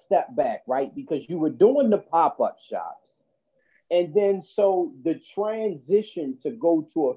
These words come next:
physical location, what was that transition like? 'Cause now you had to hire staff. Um, so now you have to infuse people with your vision. You know, what were those moments and also the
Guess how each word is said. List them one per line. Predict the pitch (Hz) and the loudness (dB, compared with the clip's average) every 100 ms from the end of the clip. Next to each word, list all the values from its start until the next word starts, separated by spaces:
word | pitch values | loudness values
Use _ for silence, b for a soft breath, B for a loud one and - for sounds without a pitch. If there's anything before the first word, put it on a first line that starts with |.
| - | -4
physical | 185 156 147 131 127 | -6 -4 -8 -6 -2
location, | 147 135 _ 180 151 - 117 90 _ _ _ _ - | -2 -2 _ -6 -6 -6 -14 -20 _ _ _ _ -16
what | 123 151 262 254 | -4 2 2 2
was | 220 143 | -2 2
that | 180 156 - | 0 0 -6
transition | 151 131 120 104 110 - 98 | -10 -8 -8 -12 -14 -12 -10
like? | 98 92 - | -8 -8 -10
'Cause | 127 | -8
now | 131 190 202 | -2 0 0
you | 175 | -2
had | 170 151 - | -2 -2 -4
to | 127 | -6
hire | 151 160 147 127 | -4 -4 -4 -8
staff. | _ 143 117 95 95 - _ _ _ _ _ _ - | _ -4 -4 -4 -8 -10 _ _ _ _ _ _ -4
Um, | 123 117 - | -2 -2 -4
so | 131 | -4
now | 151 185 185 | -2 0 -2
you | 160 156 | -4 -4
have | 165 156 - | -2 -2 -4
to | 175 | -6
infuse | 131 113 - 190 185 175 - - | -6 -8 -10 -8 -6 -8 -10 -14
people | 165 156 | -10 -6
with | 135 127 - | -4 -6 0
your | 160 175 | 2 2
vision. | 117 123 104 98 107 117 _ _ _ _ | 0 -6 -8 -18 -20 -20 _ _ _ _
You | - | 0
know, | 160 151 | 2 2
what | 151 247 202 | 4 4 6
were | 233 | 4
those | - 196 196 180 151 - 131 | 6 4 4 2 -6 -14 -10
moments | 139 180 214 151 - | -2 0 0 -4 -8
and | - | -4
also | 226 262 247 | -2 0 -2
the | 147 | -2